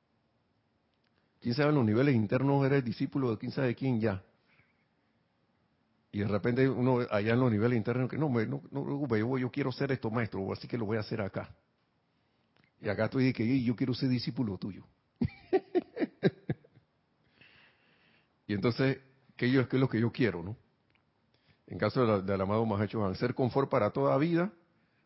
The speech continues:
o ocupar el cargo de Mahacho Han. Yo quiero manifestar una virtud divina aquí, ser la expresión de una virtud divina aquí, o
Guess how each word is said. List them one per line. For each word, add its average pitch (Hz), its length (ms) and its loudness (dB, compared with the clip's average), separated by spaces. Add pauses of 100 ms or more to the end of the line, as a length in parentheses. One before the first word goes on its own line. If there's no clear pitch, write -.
o 104 120 -4
ocupar 110 360 0
el 107 140 0
cargo 110 260 0
de 101 80 2
Mahacho 90 420 -4
Han. 95 160 -10 (3000)
Yo 110 160 -2
quiero 127 540 2
manifestar 104 580 2
una 123 340 4 (1300)
virtud 117 380 0
divina 120 380 0
aquí, 123 260 -2
ser 113 200 -2
la 123 120 2
expresión 135 460 -2
de 127 60 0
una 127 120 2
virtud 101 320 -4
divina 120 320 -2
aquí, 170 280 -6 (1600)
o 139 280 2